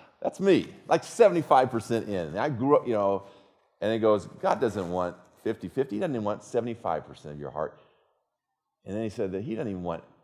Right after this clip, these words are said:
just ninety percent. He doesn't even want ninety-nine point nine percent of your heart. He wants it all.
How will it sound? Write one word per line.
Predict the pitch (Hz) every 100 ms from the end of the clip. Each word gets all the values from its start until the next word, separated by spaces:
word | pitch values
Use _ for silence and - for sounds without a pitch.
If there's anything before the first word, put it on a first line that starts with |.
| -
just | 92
ninety | 65 65 78 120 78
percent. | 69 - - - - _ _ _ _ _ _ _
He | 220
doesn't | 247 220 190
even | 196 170
want | 151 127
ninety-nine | 98 127 208 185 160 160 180 175
point | 147 190 139
nine | 135 180 196 156
percent | 123 117 123
of | 98
your | 95 80
heart. | 71 - - _ _ _ _ _ _ _ _ _ _ _ _ _ _
He | -
wants | 98 92 95
it |
all. | 78 - -